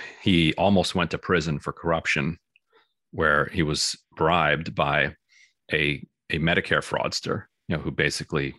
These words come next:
you know, paid him to make sure that he could keep ripping Medicare off, and somehow wound up with a hung jury, and didn't get prosecuted again. So he's still a free man, and he's still serving in the United States Senate. So he kind of owes Schumer a lot, 'cause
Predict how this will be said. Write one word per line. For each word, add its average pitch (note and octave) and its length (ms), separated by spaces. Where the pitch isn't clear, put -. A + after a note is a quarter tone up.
you D#2 80
know, D2 80
paid F2 240
him D#2+ 200
to C#2+ 160
make D#2+ 160
sure - 180
that D2 100
he D2+ 60
could D2+ 140
keep - 260
ripping D#2 300
Medicare D#2 460
off, A1+ 240
and D#2+ 420
somehow E2+ 480
wound D2+ 240
up D2+ 140
with D#2 100
a C2+ 80
hung D2+ 220
jury, C#2 420
and C#2+ 120
didn't D2 200
get D2 200
prosecuted E2 480
again. E2+ 440
So - 100
he's E2+ 200
still F2+ 240
a D#2+ 40
free E2 200
man, E2+ 280
and F#2+ 100
he's F2 140
still E2 440
serving F2 420
in D2+ 60
the D#2+ 60
United E2 200
States - 300
Senate. F2+ 300
So - 100
he A2 120
kind A2+ 240
of F2+ 60
owes G2 260
Schumer G2 380
a F2 60
lot, G2+ 360
'cause - 280